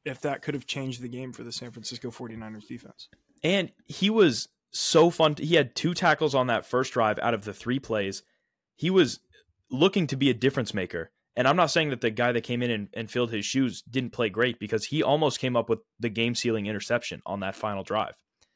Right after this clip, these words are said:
Speaker 2: in the
Speaker 1: Mm-hmm.
Speaker 2: end zone. But it's still not quite the same when, A, a leader of the defense goes down, and,
Speaker 1: Yep.
Speaker 2: and B, someone who's bringing that much energy. So that off the rip was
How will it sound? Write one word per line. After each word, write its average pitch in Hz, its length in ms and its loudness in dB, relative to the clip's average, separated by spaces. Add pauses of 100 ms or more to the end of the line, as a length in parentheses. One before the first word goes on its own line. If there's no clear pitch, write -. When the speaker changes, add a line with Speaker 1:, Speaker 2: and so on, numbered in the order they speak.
(120)
Speaker 2:
in 139 160 -2
the 120 60 0
Speaker 1:
Mm-hmm. 117 80 2
Speaker 2:
end 123 120 0
zone. 87 220 -4 (880)
But - 260 6 (400)
it's 123 220 4
still 170 540 4 (680)
not 135 300 4
quite 139 180 4
the 127 80 -4
same 113 400 -2
when, 107 320 -2 (580)
A, 139 220 6
a 127 80 2
leader 117 420 2
of 110 140 2
the 110 80 -4
defense 113 400 -4
goes 131 240 0
down, 139 320 0 (580)
and, 113 260 0
Speaker 1:
Yep. - 80 -18 (720)
Speaker 2:
and 117 200 -4
B, 131 180 2
someone 127 280 0
who's 120 160 -2
bringing 117 380 0
that 98 180 -2
much 92 160 -10
energy. 87 540 -12
So 123 160 0
that 135 340 4
off 135 240 8
the 123 140 4
rip 107 340 4
was 107 340 -2